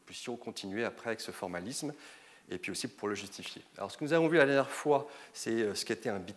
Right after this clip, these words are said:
quantique. Et donc, un bit quantique part d'abord de deux états de base qui, euh, existent. Donc, pas, pour le bit, c'est les états classiques, zéro et un. Et, euh, la physique quantique nous dit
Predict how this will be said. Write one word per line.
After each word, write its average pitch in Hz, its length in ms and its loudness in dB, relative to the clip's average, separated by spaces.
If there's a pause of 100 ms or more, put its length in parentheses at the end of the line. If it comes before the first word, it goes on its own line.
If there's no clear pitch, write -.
quantique. - 480 -16 (520)
Et 101 100 2
donc, 110 240 0
un 123 40 0
bit 117 180 -4
quantique 123 400 -4
part 143 360 6
d'abord 127 460 4
de 117 280 4 (1080)
deux 143 220 0
états 127 260 2
de 107 100 0
base 101 400 -2 (200)
qui, - 420 -14
euh, - 40 -14 (160)
existent. - 580 -4 (440)
Donc, 90 140 -10 (160)
pas, - 160 -8 (260)
pour 113 120 -2
le 113 100 4
bit, 117 200 -2
c'est - 120 -6
les 92 100 -4
états 92 160 -4
classiques, - 480 -4
zéro 107 340 0
et 90 120 -6
un. 110 180 -6 (460)
Et, 143 280 0 (120)
euh, 104 100 0
la 107 100 0
physique 127 300 -6
quantique 123 380 -4
nous 170 180 6
dit 135 260 0